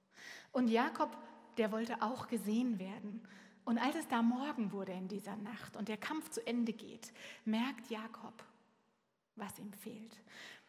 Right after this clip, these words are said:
Dass ihm was fehlt, worum er sein Leben lang gekämpft hat. Nochmal Vers siebenundzwanzig.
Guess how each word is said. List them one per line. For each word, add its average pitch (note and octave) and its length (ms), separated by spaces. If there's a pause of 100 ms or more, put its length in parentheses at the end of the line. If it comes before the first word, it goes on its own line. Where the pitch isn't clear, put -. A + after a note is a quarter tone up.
(240)
Dass B3 180
ihm C#4 140
was A3+ 240
fehlt, G3+ 420
worum A#3 240
er B3 120
sein A#3 200
Leben B3 300
lang G#3+ 180
gekämpft G#3 500
hat. - 340
Nochmal A3+ 320
Vers A3+ 280
siebenundzwanzig. G#3+ 960